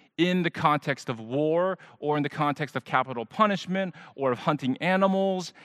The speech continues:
And so that's why translators hesitate to use the word kill, prefer the word murder, because it's not addressing killing in all forms.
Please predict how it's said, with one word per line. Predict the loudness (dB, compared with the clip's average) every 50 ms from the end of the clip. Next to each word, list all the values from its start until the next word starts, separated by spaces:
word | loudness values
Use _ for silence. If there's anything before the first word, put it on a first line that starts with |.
| -20 -8 -2
And | 0 0 0
so | 0 0
that's | 2 2 2 2 0 -2
why | -4 -4
translators | -4 -4 -4 -2 -2 -2 -2 -4 -4 -4 -2 -2 -2 -4 -4 -10 -18 -20 -20 -18
hesitate | -8 0 4 4 4 4 2 0 0 0 -2 0
to | -2 -6
use | -8 -6 -6 -6 -6 -6
the | -8 -6
word | -4 -4 -4 -4 -6 -6
kill, | -4 0 0 2 2 0 -2 -2
prefer | -4 -10 -10 -6 -4 -4 -4
the | -4 -6
word | -6 -4 -4 -4 -2
murder, | -2 -2 0 2 2 2 2 2 2 2 0 -2 -4 -8 -14 -10
because | -4 2 2 4 4 2 0 -6 -16 -20 -20 -14 -8 -6
it's | -6 -4 0
not | 4 4 4 4 4
addressing | 0 -4 -2 0 2 2 2 0 -2 -4 0 2 2 2 2 0 -2 -6 _ _
killing | -4 0 0 2 2 4 2 2 0
in | 0 -2 -6 -6 -4
all | -2 -2 0 0 0 0 0 -2 -6 _
forms. | _ -20 -12 -6 -4 -2 0 0 0 -2 -2 -4 -8 -12 -14 -18 -20 -20 -20 -20